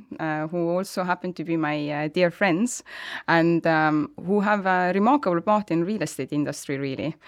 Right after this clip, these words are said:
Um, so they have an impressive, uh, background in real estate also in Estonia, and, uh, now, uh, living in Marbella.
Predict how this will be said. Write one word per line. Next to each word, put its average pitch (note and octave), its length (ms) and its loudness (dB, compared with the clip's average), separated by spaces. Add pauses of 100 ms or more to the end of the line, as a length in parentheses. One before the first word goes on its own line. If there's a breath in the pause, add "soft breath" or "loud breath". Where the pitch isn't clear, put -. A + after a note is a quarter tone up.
(360 loud breath)
Um, D#3 420 4
so F3+ 160 -2
they F#3 80 4
have G3 140 0
an F#3+ 80 0
impressive, G3 600 -2
uh, E3 200 4
background F#3 680 -2
in D#3 140 0
real E3+ 200 -2
estate D#3+ 320 -4
also D#3 240 -4
in D3+ 100 2
Estonia, F#3 540 2 (220)
and, D#3+ 360 4
uh, D3+ 520 0
now, E3 480 4
uh, D3+ 200 2
living D#3+ 280 2
in D3 100 2
Marbella. G#3 580 2